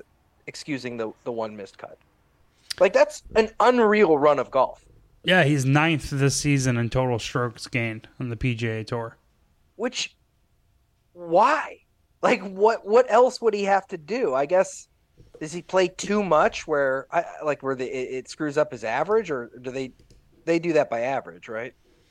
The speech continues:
Speaker 2: Um, total strokes gained is,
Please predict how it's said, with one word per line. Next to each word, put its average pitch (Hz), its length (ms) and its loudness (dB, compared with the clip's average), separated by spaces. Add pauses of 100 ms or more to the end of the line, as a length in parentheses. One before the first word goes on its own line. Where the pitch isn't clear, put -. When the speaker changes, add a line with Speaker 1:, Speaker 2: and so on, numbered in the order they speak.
(1160)
Speaker 2:
Um, 160 1500 -2 (1200)
total 165 300 -2
strokes 151 460 -6
gained 135 680 -4
is, 127 840 -6